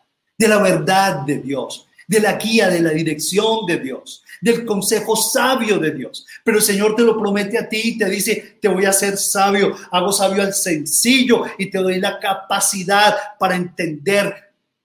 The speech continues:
mis principios y aplicarlos a tu vida.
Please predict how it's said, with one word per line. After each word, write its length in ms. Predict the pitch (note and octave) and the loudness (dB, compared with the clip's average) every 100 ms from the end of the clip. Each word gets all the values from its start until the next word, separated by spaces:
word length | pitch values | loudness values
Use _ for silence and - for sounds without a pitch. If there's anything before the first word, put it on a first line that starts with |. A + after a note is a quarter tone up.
| _ - | _ -2
mis 200 | B3+ C#4+ | 2 2
principios 880 | C#4 C4 B3+ C4 - G#3 E3 - - | 2 0 2 0 -2 -4 -4 -4 -10
y 60 | F3+ | -8
aplicarlos 840 | - F3 - F#3+ F3 D#3 D#3 - | -6 -8 -6 -4 -4 -4 -6 -6
a 120 | D#3 | -12
tu 140 | - C3+ | -10 -10
vida. 420 | D#3+ E3 D#3 B2+ | -8 -6 -6 -6